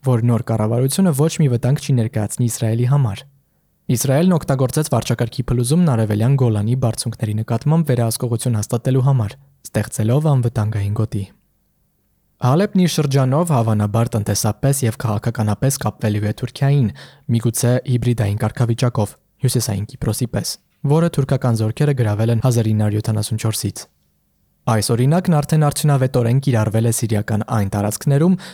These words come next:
որոնք գտնվում են Թուրքիայի ուղղակի կամ անուղղակի վերահսկողության տակ։ Թուրքիան օգտագործում է երկու հզոր գործիք՝ պանթուրքիզմը, աջակցելով Սիրիայի թուրքմեն զինյալներին,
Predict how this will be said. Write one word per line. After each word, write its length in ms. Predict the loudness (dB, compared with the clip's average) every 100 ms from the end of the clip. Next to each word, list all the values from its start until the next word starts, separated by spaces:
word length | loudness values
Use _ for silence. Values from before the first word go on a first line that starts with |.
| -2
որոնք 300 | 0 2 2
գտնվում 420 | 0 0 2 4 4
են 80 | 2
Թուրքիայի 360 | 0 2 0 0 0
ուղղակի 360 | 0 0 0 -2
կամ 160 | 0 0 0
անուղղակի 440 | 0 2 -2 -2 -2
վերահսկողության 760 | 0 0 -2 -4 -6 -4 -4 -2
տակ։ 220 | -4 -6 _ _ _ _ _ _ _ _
Թուրքիան 440 | -4 -2 0 2 0
օգտագործում 640 | 0 0 2 0 2 2
է 40 | 2
երկու 360 | 2 -2 0 0
հզոր 240 | 2 0
գործիք՝ 440 | 2 0 0 -6 -6 _ _ -2
պանթուրքիզմը, 680 | 0 0 -4 -2 0 0 0 -4 -2 0
աջակցելով 480 | 0 0 0 0 0
Սիրիայի 300 | 0 0 0
թուրքմեն 460 | -2 -4 0 0 0
զինյալներին, 560 | -2 -2 0 2 2